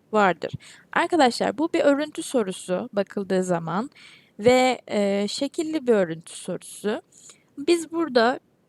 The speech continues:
e, yapmamız gereken şey, burada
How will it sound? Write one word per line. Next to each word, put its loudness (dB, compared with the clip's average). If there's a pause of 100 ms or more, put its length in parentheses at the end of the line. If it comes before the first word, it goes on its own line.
(140)
e, -2
yapmamız -4
gereken 0
şey, -2 (480)
burada -2